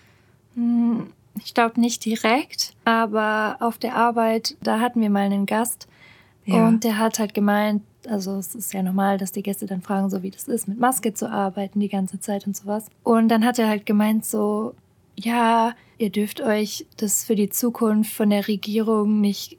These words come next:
Speaker 1: irgendwie aufdrängen lassen und
Speaker 2: Mhm.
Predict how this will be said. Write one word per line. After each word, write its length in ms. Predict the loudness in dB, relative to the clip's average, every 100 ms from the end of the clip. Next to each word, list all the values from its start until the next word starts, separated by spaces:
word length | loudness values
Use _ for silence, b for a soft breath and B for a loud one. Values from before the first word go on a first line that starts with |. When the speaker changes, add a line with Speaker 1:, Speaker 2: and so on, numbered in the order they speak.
| -4
Speaker 1:
irgendwie 540 | 0 0 0 0 -2 0
aufdrängen 1160 | 0 0 -4 -10 -14 _ _ -16 -2 0 4 4
lassen 580 | 2 2 0 2 4 4
und 280 | 6 6 6
Speaker 2:
Mhm. 380 | 4 4 2